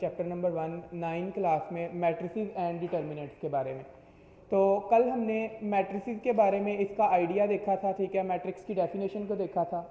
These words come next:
और हमने बात की थी कल कि मैट्रिक्स में रोज होती हैं,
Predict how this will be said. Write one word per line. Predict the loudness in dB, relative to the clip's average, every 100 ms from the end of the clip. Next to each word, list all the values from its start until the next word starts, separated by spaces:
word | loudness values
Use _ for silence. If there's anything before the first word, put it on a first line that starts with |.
| -4
और | 0 2 2 -2 -8
हमने | -6 -6 -8 -12 -20 -10 2
बात | 4 6 2
की | -4 -6
थी | -8 -4
कल | -2 -2 -4 -12 -20 -20 -20 -6
कि | -2 -2 -2 -2
मैट्रिक्स | 0 0 -2 -8 -6
में | -4 0
रोज | 2 2 2
होती | -2 -4 -6
हैं, | -6